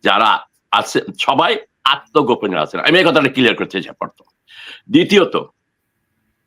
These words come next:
যোগাযোগের কথা যে ভাইটি বললেন, হ্যাঁ, সবাই কিন্তু তাদের ফোন বন্ধ করে রাখে নাই। সে হয়তো যে কজনের সাথে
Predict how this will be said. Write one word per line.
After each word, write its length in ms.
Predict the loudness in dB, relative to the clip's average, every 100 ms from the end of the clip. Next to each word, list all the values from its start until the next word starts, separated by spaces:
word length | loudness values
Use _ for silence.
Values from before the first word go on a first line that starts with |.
| _ _ _ _ _
যোগাযোগের 460 | 2 4 4 4 2
কথা 280 | 0 2 0
যে 240 | 4 2 0 _
ভাইটি 260 | -2 0 -2
বললেন, 480 | 2 2 2 -2 -4
হ্যাঁ, 320 | 0 2 4 0 -4 _ _ _ _
সবাই 420 | -4 0 2 2
কিন্তু 480 | 2 0 2 0 0 -2
তাদের 260 | 0 2 0
ফোন 400 | 2 2 2 2
বন্ধ 260 | 2 4
করে 200 | 2 2
রাখে 260 | 2 2 -2
নাই। 220 | -4 -6 -14 _ _ _ _ _ _ 2
সে 80 |
হয়তো 200 | 2 4 0
যে 280 | 0 -2 2
কজনের 360 | 2 2 2
সাথে 380 | 0 -2 0 0